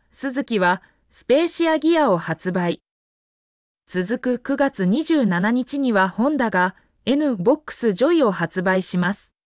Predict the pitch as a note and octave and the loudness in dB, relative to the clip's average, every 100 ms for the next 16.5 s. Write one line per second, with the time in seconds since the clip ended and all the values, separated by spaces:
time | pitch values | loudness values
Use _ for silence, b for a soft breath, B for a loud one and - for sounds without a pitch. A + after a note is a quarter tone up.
0 | _ _ _ _ _ _ _ _ - F#3 | _ _ _ _ _ _ _ _ -2 2
1 | A3 C#4+ D4 C#4 C#4 - - E4+ F#4+ F4 | 2 0 0 0 0 -6 -10 -2 0 0
2 | A#3 F3 F3+ A#3+ C4+ C4+ - C#4 C#4 C4+ | -2 0 -2 2 2 2 0 0 0 0
3 | C4+ C4 A3 G#3 C#4 C4+ C#4 - F3 - | 0 2 2 0 -2 -2 -2 -2 -4 -6
4 | _ _ - D#3 F#3 - C#4 C4 B3 A3 | _ _ -2 0 0 0 -2 0 0 0
5 | F3+ F#3+ - _ _ _ _ _ _ _ | -2 -6 -8 _ _ _ _ _ _ _
6 | _ _ _ F3 F#3+ A#3+ B3 - A#3+ - | _ _ _ 0 0 0 -4 -2 -4 -4
7 | _ _ _ F3 A#3+ D4 D#4+ D#4 D#4+ D#4+ | _ _ _ 0 0 0 -2 0 -4 -2
8 | D#4 D4 C4 G#3+ E3+ D#3+ - A3+ G#3 - | 0 0 0 0 0 -4 -2 0 0 -2
9 | D#3+ - _ _ _ _ _ _ _ _ | -6 -8 _ _ _ _ _ _ _ _
10 | _ _ E3+ E3 B3+ C#4+ D#4+ D#4+ D#4+ D#4+ | _ _ -4 -2 0 2 4 2 2 4
11 | D#4+ E4 - C4+ G#3 E3 F3+ G3+ - - | 2 0 0 0 0 0 0 0 0 -2
12 | C4+ D4 D4+ D4+ D4 D4+ D#4 D#4 D#4 D#4 | -2 0 2 2 2 0 2 2 2 2
13 | C#4+ B3+ G#3 D#3 D#3+ A#3 C4 C#4 C#4 A#3+ | 2 2 2 2 2 2 0 -2 0 -2
14 | G3 F3 - - A3+ B3 C#4 C#4 A3+ E3+ | 0 -4 -6 -6 -4 2 2 2 2 0
15 | E3+ B3+ E4+ F4 D4+ A3 B3 A3+ F3+ D#3+ | 0 0 0 -2 -4 -2 0 2 2 0
16 | E3 E3 F#3+ - | -2 -2 -6 -12